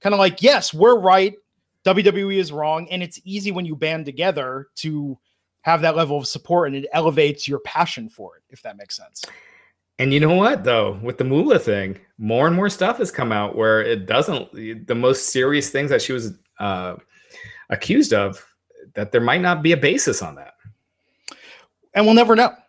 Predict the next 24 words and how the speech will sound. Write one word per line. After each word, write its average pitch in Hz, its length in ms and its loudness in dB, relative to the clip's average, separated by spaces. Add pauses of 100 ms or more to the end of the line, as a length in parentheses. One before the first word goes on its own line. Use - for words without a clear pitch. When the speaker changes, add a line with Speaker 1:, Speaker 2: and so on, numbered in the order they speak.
(1120)
Speaker 2:
I, - 260 -10 (220)
I 151 60 -2
mean, 131 440 0 (100)
n-, 143 560 -2
I 127 120 -2
don't 202 160 4
think 185 180 2
anyone 185 260 2
firsthand 160 500 2
has 120 80 2
spoken 123 300 0
out 143 180 -2
against 87 360 -10
it. - 140 -20 (760)
And 117 100 -2
Speaker 1:
But - 40 4
I - 60 4
Speaker 2:
the 123 60 0
one 151 120 2
Speaker 1:
think 147 140 2
Speaker 2:
that 120 60 -10
did, 147 400 4 (420)
uh, 110 440 -2 (200)
her, 113 500 0